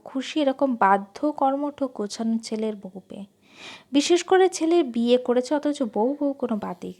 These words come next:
নেই, বউয়ের পেছনে ঘোরে না, বউকে নিয়ে বাইরে বেরোনোর নামও করে না। খুব ভয় ছিল রমলা আর সোমেশবাবুর,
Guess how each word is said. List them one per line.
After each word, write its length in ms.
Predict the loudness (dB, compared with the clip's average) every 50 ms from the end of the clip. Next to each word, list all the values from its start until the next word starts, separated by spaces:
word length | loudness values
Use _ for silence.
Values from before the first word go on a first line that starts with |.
| -16
নেই, 120 | -14 -14 -16 -16 _ _ _ _ _ _ _ 0
বউয়ের 300 | 2 4 4 4 2 0
পেছনে 500 | -2 -4 -4 -4 -6 -6 -4 -2 -2 -4
ঘোরে 280 | -4 -2 -2 0 0
না, 260 | 0 -2 -2 -4 -6 -8 -12 -18 -18 -18 -8 _ 6
বউকে 300 | 6 6 6 4 2 2
নিয়ে 220 | 4 2 2 2
বাইরে 360 | 2 2 2 2 2 0 -2
বেরোনোর 420 | -2 -4 -4 -4 -4 -4 -4 -6 -6
নামও 460 | -6 -8 -6 -6 -4 -2 -2 -2 -2
করে 240 | -2 -4 -4 -4 -4
না। 160 | -4 -6 -8 -10 _ _ _ _ _ _ _ _ _ _ _
খুব 200 | -10 -8 -8 -4
ভয় 240 | 0 2 2 2 2
ছিল 300 | 0 -2 -2 -2 0 0
রমলা 400 | 2 2 0 2 0 0 0 0
আর 80 | 0 -2
সোমেশবাবুর, 760 | -4 -10 -10 -8 -8 -10 -12 -12 _ -16 -16 -16 _ _